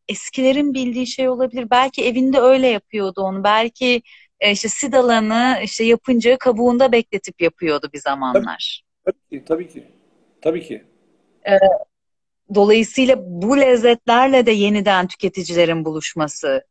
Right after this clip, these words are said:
Speaker 1: e, bence çok çok önemli. O yüzden yaptığınız şeyi bu açıdan da ele alıyor olmanız aşırı önem ihtiva ediyor diye düşünüyorum ben.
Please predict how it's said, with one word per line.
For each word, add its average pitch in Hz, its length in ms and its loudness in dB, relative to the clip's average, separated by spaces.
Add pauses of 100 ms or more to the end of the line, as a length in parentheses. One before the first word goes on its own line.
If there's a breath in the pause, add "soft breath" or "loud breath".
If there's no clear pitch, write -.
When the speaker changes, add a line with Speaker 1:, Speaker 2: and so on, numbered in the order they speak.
Speaker 1:
e, 147 280 0
bence 151 540 0
çok - 220 -10
çok 165 200 -6
önemli. 170 460 -2
O 190 140 2
yüzden 208 340 0
yaptığınız 214 680 -2
şeyi 233 240 -4
bu 190 240 2
açıdan 214 460 0
da 196 40 0
ele 175 200 4
alıyor 165 340 2
olmanız 156 500 -2
aşırı 175 340 -2
önem 165 260 -2
ihtiva 147 400 -2
ediyor 143 280 -6
diye 214 200 -4
düşünüyorum 160 600 -6
ben. 135 160 -4